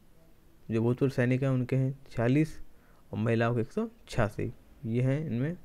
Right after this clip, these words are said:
जो पद हैं। अब देखिए, इसमें आपको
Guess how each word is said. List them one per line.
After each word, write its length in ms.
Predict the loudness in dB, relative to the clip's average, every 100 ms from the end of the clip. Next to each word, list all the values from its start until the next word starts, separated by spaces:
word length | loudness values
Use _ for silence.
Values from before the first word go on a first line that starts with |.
| -6
जो 200 | -4 -4 -8 -20 -20 -20 -20 -20 -20 -20 0 6
पद 180 | 6
हैं। 320 | 6 2 -4 -10 -20 -20 -20 -20 -20 -20 -20 -20 -20 -20 -20 -20 -20 -20 -20 -20 -20 -20 -20 -6
अब 180 | -2 2
देखिए, 340 | 0 0 -4 -6 -16 -20 -20 -20 -20 -20 -20 -20 -20 -20 -20 -20 -20 -20 -20 -20 -20 -8
इसमें 280 | -6 0 2
आपको 220 | 2 0